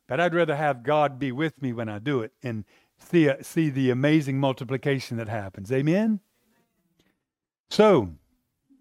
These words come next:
anyway, then we get, then we look at this. So he's being opposed, right? And then we get into Acts chapter sixteen,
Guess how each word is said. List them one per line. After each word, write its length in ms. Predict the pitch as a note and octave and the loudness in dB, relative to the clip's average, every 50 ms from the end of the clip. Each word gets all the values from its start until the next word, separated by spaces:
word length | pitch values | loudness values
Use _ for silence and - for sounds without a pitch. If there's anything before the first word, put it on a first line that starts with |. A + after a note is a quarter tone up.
| _ _ _ _ | _ _ _ _
anyway, 560 | - D#3 F3 F#3 F#3+ F3+ F3 D3+ B2 G#2 F2+ D#2+ - _ _ _ _ _ _ _ _ _ _ _ | 2 4 6 8 8 8 6 6 4 2 0 -6 -14 _ _ _ _ _ _ _ _ _ _ _
then 160 | - E3+ G3+ G#3+ | 4 6 6 8
we 100 | A3 G#3 | 8 8
get, 300 | F#3+ G#3+ G3+ - - _ - | 6 4 4 2 -6 _ 0
then 220 | D3+ F#3 G#3 G#3+ | 4 6 6 8
we 80 | G#3+ G#3 | 8 8
look 200 | G3+ G#3 G#3 G#3 | 8 6 6 6
at 100 | G#3+ F#3 | 4 6
this. 180 | G3 F#3 D#3+ | 6 4 4
So 140 | - F#3 E3+ | 4 4 4
he's 220 | F3+ A3+ B3 G#3+ G3 | 6 4 4 4 2
being 220 | G#3 A3+ A3 G3 | 4 4 4 4
opposed, 640 | E3+ D3 - F3+ G3+ G3+ F#3+ F3 D3+ C#3 C3 A#2 A2+ | 4 2 4 4 6 6 6 4 4 2 -2 -2 2
right? 340 | C#3+ D#3 E3 E3+ F3+ F3+ - _ _ _ _ _ _ - | 2 4 4 4 2 0 -4 _ _ _ _ _ _ -4
And 100 | C3+ D3+ | 0 2
then 120 | F#3 G#3 G#3 | 4 4 4
we 100 | G3+ G3+ | 4 4
get 180 | F#3+ G#3 G3 | 4 4 4
into 240 | G3+ F#3+ E3+ F3 D#3 | 4 4 2 0 0
Acts 340 | F3+ F#3 F#3+ G3 F3 - - | 2 2 2 0 -2 -4 -2
chapter 340 | - G3 F#3+ F#3 D3+ D#3 C#3+ | 2 2 2 2 0 -6 -6
sixteen, 800 | - - F#3+ G3 F3 - - - G#3 G3 G3 F#3+ G3 F#3 E3 | -4 -2 -2 -2 -2 -4 -8 -4 -2 -2 -2 -2 -2 -4 -6